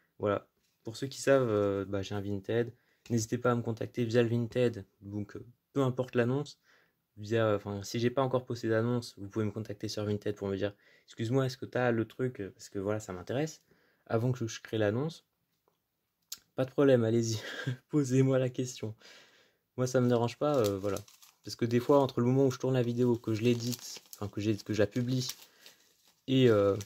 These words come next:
le moment où je crée la, l'annonce, bah, il peut y avoir pas mal de temps. C'est une carte blanche, en fait. Euh, <laughs> j'avais pas vu. Du coup, voilà. Du coup, n'hésitez pas à me contacter avant. Et n'hésitez pas à me contacter aussi, euh, sur Instagram, je vous laisse le lien.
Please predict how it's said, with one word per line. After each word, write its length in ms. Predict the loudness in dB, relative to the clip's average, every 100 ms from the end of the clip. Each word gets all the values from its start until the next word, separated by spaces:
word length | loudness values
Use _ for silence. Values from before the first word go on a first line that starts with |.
| _ -2
le 80 | 2
moment 280 | 4 4 2
où 40 |
je 120 | 0
crée 220 | -4 0
la, 240 | 2 4 2
l'annonce, 480 | 2 0 -2 -6 -12 _ _ -12
bah, 140 | -8
il 140 | -6 -4
peut 160 | 0
y 60 | 2
avoir 180 | 2 2
pas 120 | 0
mal 100 | 0
de 80 | 0
temps. 260 | -2 -4 -8 _
C'est 180 | -10 -6
une 100 | -4
carte 240 | -6 -8
blanche, 280 | -10 -12 -14
en 40 |
fait. 280 | -18 -18 -20 _ _ _ _ _ -14
Euh, 140 | -12 -10 -12 -12
<laughs> 280 | -12 -10
j'avais 180 | -2 -2
pas 140 | -2 -8
vu. 120 | -8 -14 -20 -20 _ _ _ _ _ _ _ _ _ _ _ _ _ _ _ -20 _ _ _ -12
Du 300 | -4 -2 -2
coup, 160 | 0
voilà. 240 | 4 4 2 _ -14
Du 160 | -8
coup, 100 | -2
n'hésitez 260 | 0 0 -2
pas 140 | 2
à 40 | 2
me 60 |
contacter 400 | 0 -4 -6 0
avant. 260 | 0 2 -2 _ _ -4
Et 100 | 0
n'hésitez 280 | 0 -2 -4
pas 120 | -2
à 20 |
me 60 | -2
contacter 320 | -6 -4 -2
aussi, 360 | -2 -2 -2
euh, 140 | 0 -2
sur 260 | -6 -8
Instagram, 380 | -8 -6 -4 -2
je 40 | -2
vous 60 | -6
laisse 140 | -8
le 60 | -10
lien. 140 | -10